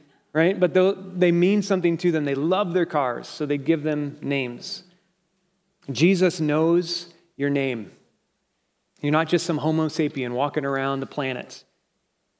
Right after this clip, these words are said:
The good shepherd knows you. He sees you. He watches your coming in and your going out.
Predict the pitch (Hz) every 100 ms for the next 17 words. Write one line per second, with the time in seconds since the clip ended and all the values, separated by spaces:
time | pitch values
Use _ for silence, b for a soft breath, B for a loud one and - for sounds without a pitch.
0 | _ 143 131 175 - 170 170 139 143 151
1 | 165 139 135 123 117 127 - 180 175 143
2 | 135 120 143 160 165 170 135 135 - 165
3 | 156 156 147 131 120 123 143 143 139 135
4 | 131 - -